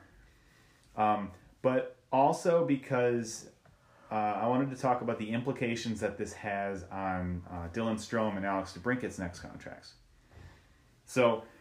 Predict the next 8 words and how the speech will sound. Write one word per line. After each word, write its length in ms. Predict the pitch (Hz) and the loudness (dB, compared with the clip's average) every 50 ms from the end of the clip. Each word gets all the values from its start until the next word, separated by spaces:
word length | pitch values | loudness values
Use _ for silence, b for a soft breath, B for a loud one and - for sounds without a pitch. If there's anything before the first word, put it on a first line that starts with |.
| B B B B | B B B B
uh, 520 | - 117 117 113 113 113 113 113 113 110 - - - - | 2 4 6 6 6 8 6 6 6 4 0 -6 -12 -12
Strome 500 | - - - 147 160 185 208 220 220 - | -10 -4 2 4 4 6 6 4 2 0
and 120 | 190 170 | 0 2
DeBrincat 480 | 151 135 - 123 120 120 117 - 113 110 | 2 2 2 2 2 2 2 2 2 2
are 80 | 110 107 | 2 0
currently 460 | - - 131 135 139 131 135 131 120 | 2 4 4 6 6 6 4 2 2
making, 680 | 117 117 113 107 107 117 110 104 101 101 98 95 90 92 101 | 4 2 2 0 0 -2 -2 -2 -2 -2 -4 -6 -6 -4 -2
like, 420 | 104 101 98 95 - - - | 0 0 2 0 -2 -6 -14